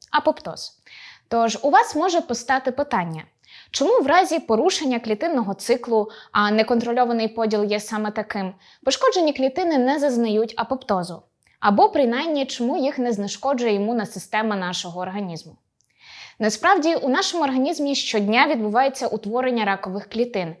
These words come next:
які імунна система успішно розпізнає і деактивує процесами апоптозу. Але часом ці запобіжні механізми не розпізнають пошкоджених клітин.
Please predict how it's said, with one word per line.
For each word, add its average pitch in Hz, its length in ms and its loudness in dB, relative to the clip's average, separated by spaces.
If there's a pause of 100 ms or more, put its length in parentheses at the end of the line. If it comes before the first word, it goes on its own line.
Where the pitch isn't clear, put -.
(260)
які 294 360 0
імунна 311 320 0
система 294 500 -4
успішно 247 560 -6
розпізнає 190 760 -4 (300)
і 381 100 0
деактивує 240 640 2
процесами 196 680 -6
апоптозу. 196 560 -6 (560)
Але 247 220 2
часом 339 420 0
ці 392 180 0
запобіжні 277 560 -2
механізми 277 580 -2
не 269 220 2
розпізнають 285 760 -4
пошкоджених 214 640 0
клітин. 202 420 -4